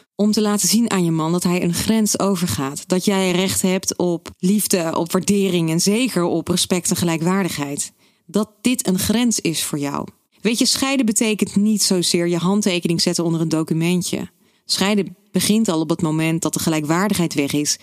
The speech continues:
dat de verbinding er niet meer is. En eigenlijk wat ik, wat ik in jouw vraag hoor. De echt is, om het maar even heel oud-testamentisch te zeggen, de echt is al gebroken.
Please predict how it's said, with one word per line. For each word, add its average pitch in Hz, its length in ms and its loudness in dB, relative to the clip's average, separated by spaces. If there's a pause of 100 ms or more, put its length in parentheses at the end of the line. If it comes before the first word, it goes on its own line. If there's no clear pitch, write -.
(120)
dat 175 140 0
de 180 60 2
verbinding 196 500 2
er 160 60 0
niet 160 140 -2
meer 147 160 -2
is. 151 100 -2
En 160 120 -2 (360)
eigenlijk 190 380 0
wat 180 140 2
ik, 175 200 -2
wat - 160 -2
ik 185 120 -2
in 170 120 2
jouw 160 160 2
vraag 170 440 0
hoor. - 260 -4 (680)
De - 140 -2
echt 247 360 0
is, 247 260 2
om 226 80 2
het 208 100 0
maar 196 100 2
even 196 300 0
heel 208 340 0
oud-testamentisch 190 1040 0
te 180 80 2
zeggen, 175 320 0
de 180 120 -2
echt - 320 -2
is - 280 -2
al 180 220 0
gebroken. 185 720 -2